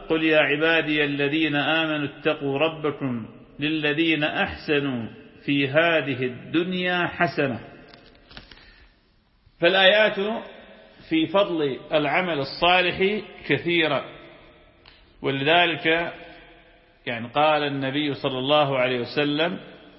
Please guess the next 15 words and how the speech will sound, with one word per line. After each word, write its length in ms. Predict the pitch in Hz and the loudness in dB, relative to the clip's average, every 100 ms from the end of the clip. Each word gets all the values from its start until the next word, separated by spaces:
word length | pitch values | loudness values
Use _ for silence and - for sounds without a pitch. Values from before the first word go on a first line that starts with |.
| - | -12
لسعد 380 | 123 - 165 139 | -12 2 4 4
بن 180 | 143 135 | 0 -4
أبي 200 | 131 127 | -4 -2
وقاص: 540 | 120 117 147 165 185 185 - - - - - - - - - _ _ | -4 -2 2 4 4 -2 -10 -18 -20 -20 -20 -20 -20 -20 -20 _ _
"وإنك 540 | 147 165 190 180 165 165 | 0 0 0 -2 -2 2
لن 300 | 180 196 185 | 2 0 -4
تنفق 380 | 180 156 160 | -4 -2 -2
نفقة 640 | 160 151 139 131 110 107 104 - - - - - | 0 0 -2 -4 -6 -10 -14 -18 -20 -20 -20 0
تبتغي 600 | 170 180 175 160 156 156 | 2 2 2 2 2 0
بها 360 | 165 156 151 | 0 2 2
وجه 360 | 151 185 160 165 | 2 -2 0 0
الله 500 | 160 165 180 202 - - - 185 | 2 2 2 0 -4 -10 -6 -4
إلا 560 | 196 180 165 156 151 | -2 0 4 4 4
أجرت 400 | 143 143 208 - | 0 0 0 0
بها، 360 | 147 135 110 | 0 0 -6